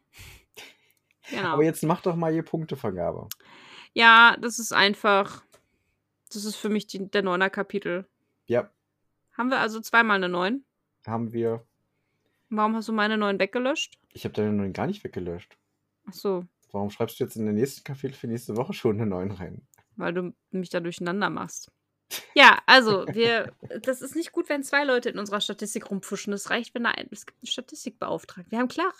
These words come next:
Speaker 1: Regeln für sowas.
Speaker 2: Ja, ich bin der Mathematikbeauftragte, oder?
Speaker 1: Na, aber ich bin der Sch-, Schlüsselstatistikverantwortliche.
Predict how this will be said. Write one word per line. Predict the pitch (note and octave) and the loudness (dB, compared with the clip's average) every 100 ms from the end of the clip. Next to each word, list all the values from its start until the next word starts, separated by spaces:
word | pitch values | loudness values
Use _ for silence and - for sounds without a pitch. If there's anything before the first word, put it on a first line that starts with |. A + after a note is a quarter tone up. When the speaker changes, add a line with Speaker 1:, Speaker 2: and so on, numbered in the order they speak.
| - | -6
Speaker 1:
Regeln | F4 A#3+ F3 | -4 -4 -4
für | - | -6
sowas. | E3 D#3 D#3+ F3 - _ _ _ | -8 -6 -8 -10 -16 _ _ _
Speaker 2:
Ja, | D#3 | -4
ich | D3 - | -4 -2
bin | F#3+ | 0
der | F3 | 2
Mathematikbeauftragte, | C#3 B2+ E3+ A3 - - - C#2 G2 - F2+ - E2+ | 2 2 0 -6 -6 -10 -6 -6 -6 -8 -10 -6 -4
oder? | G#2+ E3+ G3+ _ _ _ _ _ - | -4 -4 -8 _ _ _ _ _ -4
Speaker 1:
Na, | C#4 | 0
aber | F#3+ F3+ | 0 -2
ich | G#3+ - | -6 -8
bin | C4+ | -6
der | C4+ C4+ | -4 -6
Sch-, | - _ | -10 _
Schlüsselstatistikverantwortliche. | - - C4+ G#3 - F#3+ - - F#3 - - F#3 - F3 - F3 - | -12 -8 -8 -10 -10 -10 -10 -12 -14 -10 -10 -8 -8 -8 -8 -12 -14